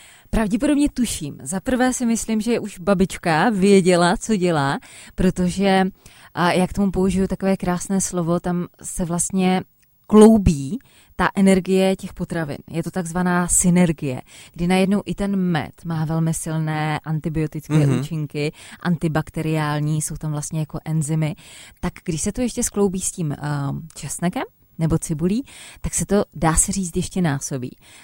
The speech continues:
Speaker 1: Zároveň, pokud to chceme opravdu jíst, pít jako medicínu, tak, ehm, mnoho z nás asi úplně nebude dávat stroužek česneku nebo čerstvou cibuli,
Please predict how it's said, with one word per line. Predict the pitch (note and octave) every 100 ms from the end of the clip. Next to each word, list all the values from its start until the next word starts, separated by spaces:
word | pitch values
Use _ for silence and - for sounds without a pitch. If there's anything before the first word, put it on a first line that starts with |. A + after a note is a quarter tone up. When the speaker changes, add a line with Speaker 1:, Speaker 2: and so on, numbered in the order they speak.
| -
Speaker 1:
Zároveň, | F#3+ F#3+ G3+ E3 B2+ C3
pokud | - - B3+ -
to | B3+
chceme | - G#3 -
opravdu | - G3+ G3 A3 -
jíst, | - D#3+ F3 - - -
pít | G3 F3+ -
jako | E3 -
medicínu, | D3+ D3+ B3+ - E3 C#3 D#3 - - - - -
tak, | G3+ G3+ F3
ehm, | F#3+ G3 F#3+ F#3 F#3+
mnoho | G3 G#3+ B3+ B3+
z | G3+
nás | G3+ G#3 -
asi | F#3 - G3
úplně | E3+ G3 F#3
nebude | E3 C#3+ D3+
dávat | C#3+ C3 C3 -
stroužek | - D#3+ D3 -
česneku | - D#3+ E3 D3+ D#3+
nebo | D#3 D#3+
čerstvou | - - - F3
cibuli, | - E3+ D3 C3 -